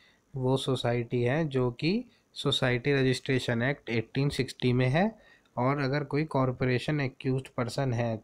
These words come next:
तो वो अपॉइंट करेगी किसी भी रिप्रेजेंटेटिव को, अ, जो कि इन-, इंक्वायरी ट्रायल में, जो कि इंक्वायरी ट्रायल में जाएगा, और वो उसमें उसे जो है, अ, seal of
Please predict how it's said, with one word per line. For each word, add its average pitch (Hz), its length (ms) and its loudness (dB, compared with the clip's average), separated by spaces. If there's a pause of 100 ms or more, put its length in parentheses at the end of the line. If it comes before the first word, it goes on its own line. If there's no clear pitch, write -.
तो 131 80 0
वो 151 380 4
अपॉइंट 123 460 0
करेगी 120 460 0
किसी 131 360 -2
भी 139 180 0
रिप्रेजेंटेटिव 117 1000 -2
को, 175 280 2
अ, 220 80 -6 (400)
जो 120 440 0
कि 160 240 -4
इन-, 127 340 -2
इंक्वायरी 123 600 0
ट्रायल 117 440 0
में, 165 300 2 (760)
जो 123 380 0
कि 156 140 0
इंक्वायरी 127 480 4
ट्रायल 117 340 4
में 135 160 0
जाएगा, 120 500 4
और 135 300 2
वो 139 500 0
उसमें 127 580 -2 (480)
उसे 127 240 -2
जो 127 160 2
है, 151 360 2 (100)
अ, 123 300 -2 (640)
seal 143 400 2
of 131 220 2